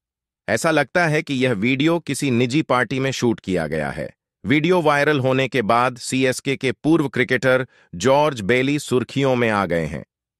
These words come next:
ऑस्ट्रेलिया के पूर्व कप्तान बेली का दो हज़ार अठारह में दिया गया बयान काफी वायरल हो रहा है। क्रिकेट ऑस्ट्रेलिया द्वारा शेयर किए गए वीडियो में बेली ने कहा था,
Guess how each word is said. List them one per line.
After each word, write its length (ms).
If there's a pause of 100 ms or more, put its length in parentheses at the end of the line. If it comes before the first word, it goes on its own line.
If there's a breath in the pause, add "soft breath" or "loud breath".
(160)
ऑस्ट्रेलिया 560
के 140
पूर्व 280
कप्तान 500
बेली 280
का 140
दो 220
हज़ार 360
अठारह 520
में 220
दिया 220
गया 240
बयान 540 (300 soft breath)
काफी 400
वायरल 460
हो 120
रहा 300
है। 240 (320)
क्रिकेट 460
ऑस्ट्रेलिया 560
द्वारा 340
शेयर 380
किए 280
गए 220
वीडियो 460
में 240
बेली 300
ने 140
कहा 300
था, 320